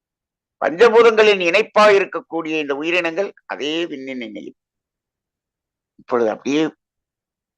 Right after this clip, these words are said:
பாவனையாக அப்படியே காட்சிப்படுத்தி பாருங்க. இந்த பிரபஞ்சம்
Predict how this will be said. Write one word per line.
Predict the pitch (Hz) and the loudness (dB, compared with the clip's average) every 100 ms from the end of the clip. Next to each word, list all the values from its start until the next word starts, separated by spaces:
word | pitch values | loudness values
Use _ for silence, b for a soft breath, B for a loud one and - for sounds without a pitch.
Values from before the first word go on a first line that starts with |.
| _ - | _ -4
பாவனையாக | 113 151 175 180 165 156 135 | 2 4 4 4 4 2 2
அப்படியே | 117 107 135 - - | -2 -2 -10 -10 -6
காட்சிப்படுத்தி | 123 170 - - 131 123 - - | -4 -4 -8 -12 -4 -4 -6 -8
பாருங்க. | 110 101 85 - _ _ _ _ _ _ _ _ _ _ _ _ _ _ | -6 -6 -12 -20 _ _ _ _ _ _ _ _ _ _ _ _ _ _
இந்த | 95 95 | -8 -6
பிரபஞ்சம் | - 92 110 127 123 110 107 - | -6 -4 -2 -2 -4 -2 -2 -4